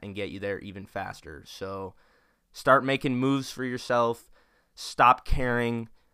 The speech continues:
um, if there's gonna be judgment, 'cause there's always gonna be judgment until you made it. And once you make it, those same people are gonna be trying to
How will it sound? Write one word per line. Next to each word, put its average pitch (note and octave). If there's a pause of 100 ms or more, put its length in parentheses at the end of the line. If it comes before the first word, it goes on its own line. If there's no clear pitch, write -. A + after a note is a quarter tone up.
(220)
um, A2
if A#2
there's A#2
gonna A#2
be A2+
judgment, A2+
'cause A#2+
there's A#2
always A#2
gonna A#2+
be A#2
judgment A2+
until A2+
you A2
made G#2
it. G2+ (540)
And G#2 (460)
once B2
you B2
make A2+
it, G#2+
those A2
same A2
people A2
are G#2
gonna G#2
be G2+
trying G2+ (460)
to A2